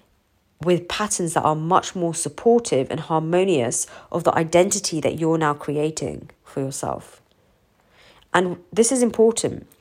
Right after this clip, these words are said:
Teaching the nervous system safety, teaching and experiencing safety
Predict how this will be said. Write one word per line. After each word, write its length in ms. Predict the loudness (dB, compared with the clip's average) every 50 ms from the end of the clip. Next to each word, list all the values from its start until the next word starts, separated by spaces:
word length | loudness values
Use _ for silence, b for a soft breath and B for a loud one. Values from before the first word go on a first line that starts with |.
| _ b b b b b b b b b b b b _ _ _
Teaching 420 | 0 2 2 2 2 0 -2 0 2
the 100 | 2 4
nervous 300 | 4 4 4 4 2 0
system 300 | -2 -2 -2 -2 -4 -2
safety, 760 | 2 4 4 4 4 0 -4 -4 -4 -4 -4 -6 -10 -14 -18 _ _ _ _ _ _ _ _ _ _ _ _ _
teaching 720 | -4 -2 -2 -2 -2 -2 -2 -2 0 0 -2 -4 -6 -10 b b b b b b b -2
and 260 | 0 0 0 -2 -2 -4
experiencing 880 | -4 -4 -2 -4 -2 2 6 8 8 8 8 6 4 2 -2 -4 -4 -2
safety 640 | -2 0 0 -2 -2 -6 -8 -6 -6 -4 -4 -6